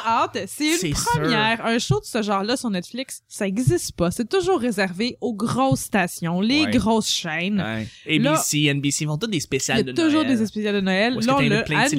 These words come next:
Speaker 1: célébrités.
Speaker 2: On l'a sur Netflix. C'est
Speaker 1: Yes.
Speaker 2: Bill Murray, plein invité.
Speaker 1: Oui.
Speaker 2: Un spécial de Noël musical
Speaker 1: Ah, j'ai hâte.
Speaker 2: qui est aussi disponible en quatre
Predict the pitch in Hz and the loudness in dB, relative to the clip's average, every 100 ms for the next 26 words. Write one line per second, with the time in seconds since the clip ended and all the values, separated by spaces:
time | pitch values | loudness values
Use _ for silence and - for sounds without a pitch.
0 | 254 262 311 127 131 151 _ - 302 277 | 2 2 0 -4 -6 -10 _ 0 2 2
1 | 277 262 208 185 - 185 214 226 262 302 | 0 -2 -4 -6 -6 -6 -2 0 2 2
2 | 240 185 190 285 277 247 185 - 180 202 | 2 0 -2 -6 -4 -2 -2 -4 -6 -6
3 | - 139 147 - 214 220 269 339 339 262 | -6 -4 -4 -4 -2 0 0 0 0 0
4 | 220 233 247 320 359 226 - 160 151 220 | 2 2 2 0 0 -2 -4 -4 -2 -4
5 | 208 _ - 117 110 104 - 214 233 - | -6 _ -12 -8 -6 -4 -2 2 2 4
6 | 339 - 415 247 - 202 269 220 180 - | 2 4 0 0 0 2 2 2 2 0
7 | 254 | -2